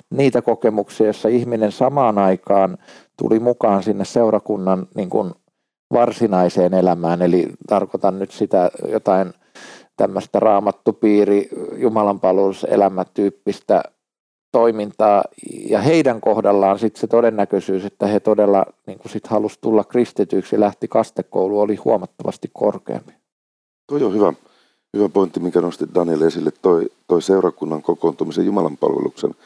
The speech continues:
Speaker 2: keskeinen merkitys. Tää, ö, tää on yksi tekijä tässä taanoisessa tutkimuksessa, mikä oli maailmalla, ja siinä oli yli tuhat seurakuntaa eri konteksteista, niin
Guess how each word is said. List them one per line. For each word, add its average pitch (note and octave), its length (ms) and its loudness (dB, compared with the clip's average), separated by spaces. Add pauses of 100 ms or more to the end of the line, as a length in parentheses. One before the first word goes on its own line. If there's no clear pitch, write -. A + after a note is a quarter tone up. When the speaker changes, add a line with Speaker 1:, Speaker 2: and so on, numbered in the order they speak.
(360)
Speaker 2:
keskeinen D2+ 640 -2 (380)
merkitys. E2+ 580 -2
Tää, E2+ 340 0 (720)
ö, - 240 -4 (200)
tää A2+ 100 2
on A2 100 0
yksi A#2+ 240 -4
tekijä F2 420 2 (640)
tässä - 240 0
taanoisessa E2 560 0
tutkimuksessa, D#2 760 -4 (140)
mikä F2+ 180 -2
oli F2 120 2
maailmalla, E2 540 0
ja D#2+ 100 2
siinä F2 200 -4
oli F#2 100 -2
yli F#2 200 -2
tuhat G2+ 420 -2 (540)
seurakuntaa D2+ 760 -2 (100)
eri E2 180 2
konteksteista, - 880 -4
niin D#2+ 280 -8